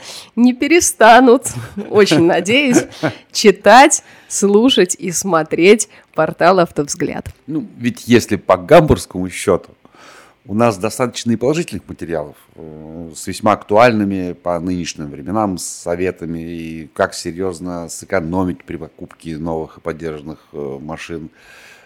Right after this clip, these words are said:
Speaker 2: э, как сохранить семейный бюджет при эксплуатации машины, не навредив её здоровью. Ну и плюс всегда очень свежие новости про автомобильную жизнь страны, пусть они не всегда,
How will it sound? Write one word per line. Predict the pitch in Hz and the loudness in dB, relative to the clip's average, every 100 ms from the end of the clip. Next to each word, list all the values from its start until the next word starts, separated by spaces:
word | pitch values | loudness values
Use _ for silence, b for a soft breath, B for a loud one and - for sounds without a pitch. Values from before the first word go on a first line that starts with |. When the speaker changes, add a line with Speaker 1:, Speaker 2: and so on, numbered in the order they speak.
| b _ | b _
Speaker 2:
э, | 71 71 | -16 -8
как | - 90 | -6 -6
сохранить | - - 90 92 95 87 | -8 -6 -4 -4 -6 -8
семейный | - 87 92 90 87 | -12 -6 -4 -4 -8
бюджет | 92 - 90 95 90 - | -10 -6 0 2 2 -2
при | 87 | -8
эксплуатации | 85 - 90 92 87 - 80 | -8 -6 -6 -4 -6 -8 -10
машины, | 82 - 117 107 87 b b b | -10 -8 -6 -6 -6 b b b
не | 85 92 | -6 -2
навредив | 90 82 76 73 104 123 - | -2 -6 -10 -8 -4 -2 -2
её | 87 | -2
здоровью. | 113 123 113 85 85 80 78 76 73 b b b b b b b _ | 0 0 0 -2 -8 -10 -12 -16 -20 b b b b b b b _
Ну | 104 | 0
и | 165 | 2
плюс | 165 135 123 | 2 -2 -4
всегда | 104 113 | 2 2
очень | - - 127 - - | 2 -2 -2 -2 -8
свежие | 80 98 98 92 | -14 -8 -6 -4
новости | 107 143 127 - | -4 -2 -4 -8
про | 85 92 87 | -8 -4 -4
автомобильную | - 90 87 85 85 | -6 -8 -8 -8 -10
жизнь | 80 80 | -10 -12
страны, | - 98 120 156 | -6 -4 -2 -2
пусть | 156 - 117 110 - | -4 -8 -12 -10 -6
они | 98 95 95 87 | -6 -6 -8 -8
не | 85 | -8
всегда, | 78 - 80 85 117 160 156 | -10 -14 -16 -2 2 2 2